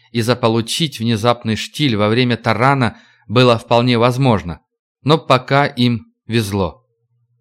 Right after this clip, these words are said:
Иногда дикари приближались очень близко. Егоров был неопытным мореходом,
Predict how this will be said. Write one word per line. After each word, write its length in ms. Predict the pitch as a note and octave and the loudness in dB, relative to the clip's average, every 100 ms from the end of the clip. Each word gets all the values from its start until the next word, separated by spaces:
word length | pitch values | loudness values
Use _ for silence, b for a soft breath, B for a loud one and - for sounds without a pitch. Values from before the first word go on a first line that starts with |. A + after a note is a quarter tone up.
| _ | _
Иногда 380 | - C3+ C3 D#3+ | -2 0 2 2
дикари 400 | C#3+ C#3 C3+ D3+ | 0 2 2 2
приближались 760 | - B2+ A#2+ B2 B2 C3+ C3+ - | 0 -2 2 2 2 2 0 -2
очень 340 | C3+ - D3 | -4 -4 -4
близко. 520 | C3+ B2+ G#2+ - E3 - _ _ _ _ | 0 2 0 -2 -10 -12 _ _ _ _
Егоров 440 | A#2 B2+ C#3+ C3 | 2 4 6 4
был 200 | A#2 C#3 | 4 4
неопытным 560 | C3 C#3+ D#3 B2+ B2 A#2 | 4 4 2 2 -2 0
мореходом, 640 | A#2 A#2 A#2 D3+ C#3 A#2 | 2 0 0 2 2 0